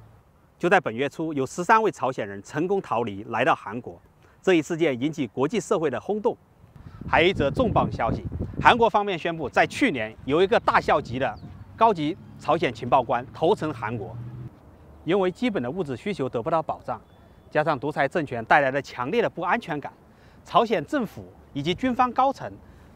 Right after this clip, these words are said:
有可能有各种版本的一种刺杀或者颠覆的可能，一直是会存在，这不是一个小概率事件。另外，来自民间的各种挑战，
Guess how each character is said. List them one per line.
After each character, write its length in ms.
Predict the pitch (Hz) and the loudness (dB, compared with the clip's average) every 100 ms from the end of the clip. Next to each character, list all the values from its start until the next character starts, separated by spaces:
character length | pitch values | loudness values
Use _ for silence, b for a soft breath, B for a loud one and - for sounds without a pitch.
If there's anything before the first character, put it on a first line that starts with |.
| B B B B B | B B B B B
有 160 | 175 285 | 2 2
可 160 | - | 2
能 100 | 151 | -2
有 120 | 185 139 | 0 2
各 160 | 240 | 2
种 220 | 165 117 - | 2 -4 -4
版 220 | 123 170 | 0 2
本 140 | 185 127 | 2 -2
的 120 | 117 | -4
一 40 | |
种 200 | 120 104 95 | -6 -8 -10
刺 240 | - 214 | -6 -4
杀 240 | 151 156 147 | 2 4 4
或 120 | 170 | 0
者 60 | 135 | 0
颠 220 | 196 190 | 0 0
覆 120 | 202 | -2
的 120 | 135 | -6
可 240 | - - 98 | -6 -12 -14
能， 140 | 90 101 - - - - | -16 -20 -20 -20 -18 -8
一 120 | 160 | -6
直 160 | 139 | -6
是 60 | 123 | -6
会 100 | 131 | -6
存 220 | - 95 | -8 -10
在， 180 | 117 101 - - - | -8 -10 -12 -20 0
这 120 | 196 | 0
不 140 | 131 | 0
是 100 | 139 | -2
一 40 | 175 | -2
个 100 | 170 | -2
小 180 | - - | -4 -4
概 160 | 156 | -2
率 100 | 135 | -2
事 180 | 113 120 | -6 -10
件。 200 | 110 - B B B B B | -10 -14 B B B B B
另 160 | 135 151 | -2 4
外， 240 | 139 104 - b b b | 4 2 -4 b b b
来 140 | 123 147 | 2 2
自 140 | 202 | 2
民 240 | 151 156 | 0 -2
间 160 | 202 233 | 0 0
的 100 | 196 | 0
各 120 | 208 | -2
种 160 | 151 123 | -4 -8
挑 260 | - 98 | -10 -12
战， 220 | - 117 | -4 -6